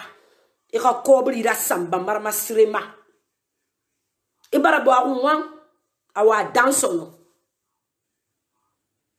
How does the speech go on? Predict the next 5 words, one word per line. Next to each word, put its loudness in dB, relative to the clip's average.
Maramasire 2
k'i 4
fɛ 0
kɔbiri -2
ra. -2